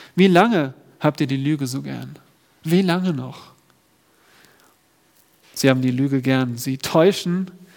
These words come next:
und sie belasten David mit unwahren Vorwürfen. Und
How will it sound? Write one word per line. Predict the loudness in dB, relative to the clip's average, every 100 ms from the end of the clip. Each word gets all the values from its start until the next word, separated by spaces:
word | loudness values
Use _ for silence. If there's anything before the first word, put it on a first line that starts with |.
| -20 -20 _ _
und | -4
sie | -2
belasten | 4 6 6 4 0
David | 4 4 2 -2
mit | -6 -10 -4
unwahren | 2 2 4 4 4 0
Vorwürfen. | -2 2 2 2 -4 -6 -18 -20 _ _ _ _ _ _ _ _ _ _ _ _ _ _ -6
Und | -2 -2 -4 -10